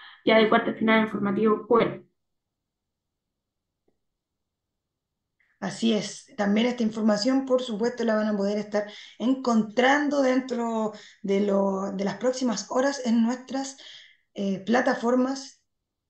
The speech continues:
Speaker 2: por supuesto, en nuestro Instagram, Planeta once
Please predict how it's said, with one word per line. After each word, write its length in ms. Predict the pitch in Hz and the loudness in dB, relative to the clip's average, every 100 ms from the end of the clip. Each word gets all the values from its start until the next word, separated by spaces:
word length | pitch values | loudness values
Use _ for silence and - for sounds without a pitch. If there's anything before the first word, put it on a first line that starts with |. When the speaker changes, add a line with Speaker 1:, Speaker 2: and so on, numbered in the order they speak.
| - | -8
Speaker 2:
por 120 | 247 | -6
supuesto, 500 | 208 196 233 - - - | -6 -4 -4 -6 -6 -2
en 140 | 208 | -2
nuestro 380 | 202 196 - - 233 | -2 -4 -6 -6 0
Instagram, 760 | 220 196 - 190 190 190 196 | 0 0 -2 -2 -2 -4 -4
Planeta 540 | 220 226 220 214 214 - | 0 2 2 -2 -4 -2
once 420 | 214 208 214 208 | -2 -2 -4 -6